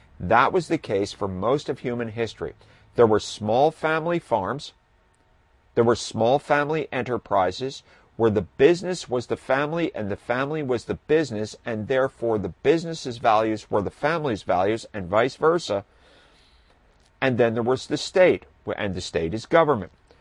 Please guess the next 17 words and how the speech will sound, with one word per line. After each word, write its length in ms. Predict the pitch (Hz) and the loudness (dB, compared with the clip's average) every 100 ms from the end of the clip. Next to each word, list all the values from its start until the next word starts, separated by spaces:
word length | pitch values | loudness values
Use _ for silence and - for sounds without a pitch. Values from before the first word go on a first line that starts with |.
| _ | _
So 220 | - 110 | 0 2
where 180 | 95 107 | 4 2
did 140 | 95 | 4
government's 440 | 113 110 127 127 - | 4 4 0 -6 2
values 360 | 123 131 131 | 4 4 2
come 200 | - 139 | -2 -4
from? 220 | 135 147 | 0 0
Well, 160 | 135 107 | 0 -2
we've 160 | 98 110 | 0 2
already 280 | 107 104 | 2 0
talked 400 | - - 156 151 | -4 2 2 2
about 300 | 113 95 87 | -2 -2 -2
that. 200 | 80 85 - - _ - | -4 -8 -12 -20 _ 2
Government's 380 | 113 117 104 - | 2 2 -2 4
values 300 | 107 98 - | 6 6 0
should 360 | - 180 - | 2 2 4
come 300 | - 98 107 | 0 -2 -4